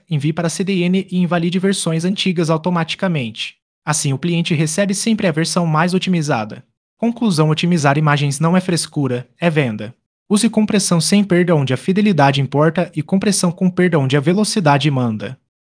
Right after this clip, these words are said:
Adote Web P A vif, implemente Sys's, adote lazy loading nativo ou com Intersection Observer e sirva fallbacks para navegadores antigos.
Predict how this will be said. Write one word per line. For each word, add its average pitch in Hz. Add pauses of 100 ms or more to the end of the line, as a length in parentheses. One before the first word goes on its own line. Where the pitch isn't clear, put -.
Adote 147
Web 190
P 202
A 190
vif, 147 (100)
implemente 170
Sys's, 139
adote 160
lazy 165
loading 156
nativo 165
ou 208
com 214
Intersection 175
Observer 175
e 180
sirva 160
fallbacks 165
para 160
navegadores 180
antigos. 190